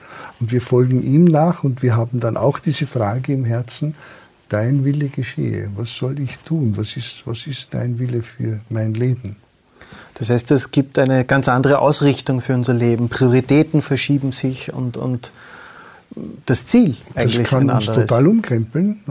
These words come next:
Speaker 1: aber es ist ein sinnvolles Leben und am Ende bist du glücklich, weil das Ende kein Ende ist, sondern ein Anfang ist ein neuer. Das ist ja
Speaker 2: Mhm.
Speaker 1: das Nächste. Denn der nächste Gedanke im Sinn im Leben ist ja der, dass wir als Christen wissen,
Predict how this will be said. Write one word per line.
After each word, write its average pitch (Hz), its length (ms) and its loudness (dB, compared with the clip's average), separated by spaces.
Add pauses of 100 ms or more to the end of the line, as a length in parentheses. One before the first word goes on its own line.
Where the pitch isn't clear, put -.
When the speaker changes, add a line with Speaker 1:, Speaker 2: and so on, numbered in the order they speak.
Speaker 1:
aber 123 240 2
es 123 160 -2
ist 165 160 -2
ein 123 140 0
sinnvolles 127 640 -4
Leben 135 240 -2
und 131 140 -4
am 113 120 -2
Ende 139 280 -2
bist - 260 -10
du 117 60 -8
glücklich, 180 520 -4 (460)
weil 117 180 0
das 113 220 -4
Ende 151 440 2
kein 113 260 -6
Ende 127 360 2
ist, 175 440 -2
sondern 123 320 -2
ein 101 120 -8
Anfang 160 520 -4
ist 117 260 -8
ein 101 140 -6
neuer. - 400 -12 (300)
Das 117 180 -6
ist 110 160 -2
ja 113 80 0
Speaker 2:
Mhm. 110 60 -6
Speaker 1:
das 127 140 -6
Nächste. 165 460 -4 (720)
Denn 127 240 4 (200)
der 117 100 4
nächste 139 680 4
Gedanke 131 540 2
im 123 100 4
Sinn 156 300 4
im 131 100 4
Leben 123 340 2
ist 127 120 0
ja 123 100 4
der, 113 360 2
dass 117 360 -2
wir 175 260 2
als 127 200 -2
Christen 175 520 -2
wissen, 196 500 0